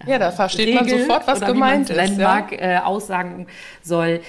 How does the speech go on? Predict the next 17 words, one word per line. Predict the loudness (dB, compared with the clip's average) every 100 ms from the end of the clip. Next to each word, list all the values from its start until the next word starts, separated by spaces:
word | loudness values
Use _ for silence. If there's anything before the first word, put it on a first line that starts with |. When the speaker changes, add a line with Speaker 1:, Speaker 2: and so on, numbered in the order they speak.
| -12 -10
Speaker 2:
dass | -4
man | -4 -4
halt's | -6 -6
wirklich | -10 -10 -10
langsam | -6 -6 -6 -10 -12
angehen | -12 -12 -10 -12
soll. | -8 -6 -6
Und | -6 -10 -10
also | -6 -2
Speaker 1:
Mhm. | 0 0 -2 -6
Speaker 2:
ich | -6
empfehle | -6 -4 0 0
schon, | 0 0 0
so | 0
die | -2 -4
erste | -2 -2 -6 -8
Woche, | -6 -2 -2 -2